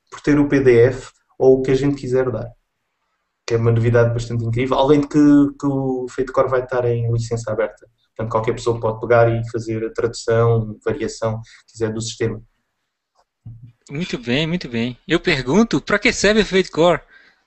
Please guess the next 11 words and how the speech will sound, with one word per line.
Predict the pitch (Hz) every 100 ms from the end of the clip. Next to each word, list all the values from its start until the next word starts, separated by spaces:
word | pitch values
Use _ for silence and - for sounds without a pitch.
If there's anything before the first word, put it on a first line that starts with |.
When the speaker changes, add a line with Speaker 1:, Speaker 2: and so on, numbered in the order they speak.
| _ 135
Speaker 2:
Já | 131 160
que | 147
cada | - 165 156
Fate, | - 147 175 - - - - - - -
<laughs> | 123 - - - - - - - -
afora | 156 165 - 165 160 151
os | 139
dados, | 143 165 156 -
fude | - 156 147 143
os | 135
aspectos, | 143 - - 147 165 - 151 - -